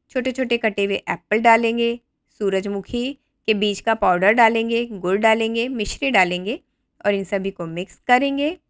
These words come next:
इन्हें सेकेंगे, प्लेट में निकालेंगे, ठंडा करेंगे और इनके मोदक बना लेंगे। अब हम बनाएंगे हमारे अंगूर और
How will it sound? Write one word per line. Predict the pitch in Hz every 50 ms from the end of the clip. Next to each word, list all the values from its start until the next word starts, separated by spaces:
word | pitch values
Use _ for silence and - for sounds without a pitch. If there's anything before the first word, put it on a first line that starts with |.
| _ _ _
इन्हें | - 196 185 185 180 175
सेकेंगे, | - - 190 185 180 - 240 262 277 277 277 285 285 294 - _ _ _ _ _ _ _ _ -
प्लेट | 214 208 202 202 - 208
में | 202
निकालेंगे, | 196 190 175 - 190 185 190 208 226 262 269 262 269 277 277 294 302 _ _ _ _ _ _ _ _ _
ठंडा | - 226 220 233 277 339
करेंगे | 339 - 226 208 190 180 180 196 285 440 - _ _ _
और | - 196 196
इनके | 190 185 180 175 175 277 427 - _ _ -
मोदक | 269 269 262 254 247 220
बना | 208 190 175 170 170
लेंगे। | 160 156 156 156 151 147 143 156 160 _ _ _ _ _ _ _ _ _ _ _ -
अब | 202 233 262 311
हम | 320 294 269
बनाएंगे | 240 214 190 190 185 185 190 180 180 226 359 - _ _ _ _ _
हमारे | 214 202 196 180 180 196 254 202 - _ _ _ _ -
अंगूर | 202 190 185 180 202 247 285 294 277
और | 233 233 320